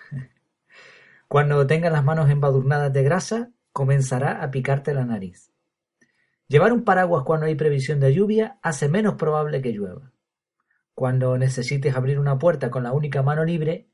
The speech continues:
la llave estará en el bolsillo opuesto.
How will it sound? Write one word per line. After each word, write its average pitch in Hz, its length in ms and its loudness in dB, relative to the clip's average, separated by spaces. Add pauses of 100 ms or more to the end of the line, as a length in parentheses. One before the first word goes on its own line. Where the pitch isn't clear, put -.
la 135 160 2
llave 185 240 2
estará 170 480 0
en 143 140 -2
el 127 160 2
bolsillo 143 640 -2
opuesto. - 640 -12